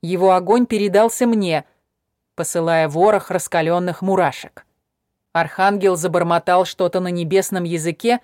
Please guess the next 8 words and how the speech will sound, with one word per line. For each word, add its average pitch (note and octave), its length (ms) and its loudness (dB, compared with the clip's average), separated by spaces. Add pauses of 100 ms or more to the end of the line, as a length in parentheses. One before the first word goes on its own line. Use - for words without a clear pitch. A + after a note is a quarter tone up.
(920)
и F3 80 -4
лиловый F3 480 2
туман F#3 440 0
начал F#3 360 -2
собираться F3+ 600 0
и F#3+ 80 0
клубиться F#3 580 -4
вокруг. G3 540 -2